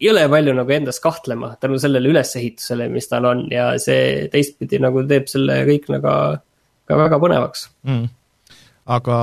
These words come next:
Speaker 2: äkki sa mõtled üle selle, selle en-, <laughs> et noh, et, et ei peakski kahtlema nagu nii palju, et peaksid tuimalt peale
Speaker 1: Ma
Speaker 2: minema?
Speaker 1: arvan ka tegelikult, ma mõtlen üle ja see mäng tahab, et ma mõtleksin üle ja et mulle tunduks see maailm, äh,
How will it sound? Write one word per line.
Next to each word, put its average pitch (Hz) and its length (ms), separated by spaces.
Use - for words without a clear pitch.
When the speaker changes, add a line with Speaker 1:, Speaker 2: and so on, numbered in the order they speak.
Speaker 2:
äkki 143 200
sa 131 100
mõtled 139 360
üle 190 220
selle, 95 400
selle 98 260
en-, 107 100
<laughs> 139 220
et 127 100
noh, 123 140
et, 117 160
et 123 160
ei 143 80
peakski 156 260
kahtlema 110 380
nagu 107 160
nii 110 100
palju, 113 200
et - 40
peaksid 120 220
tuimalt 143 240
peale 131 180
Speaker 1:
Ma 87 60
Speaker 2:
minema? 156 160
Speaker 1:
arvan 185 320
ka 220 160
tegelikult, 151 420
ma 139 100
mõtlen 151 360
üle 156 160
ja 127 140
see 135 120
mäng 170 220
tahab, 156 240
et 113 140
ma 127 100
mõtleksin 131 420
üle 135 220
ja 120 80
et - 100
mulle 127 160
tunduks 151 380
see 123 80
maailm, 127 460
äh, 127 400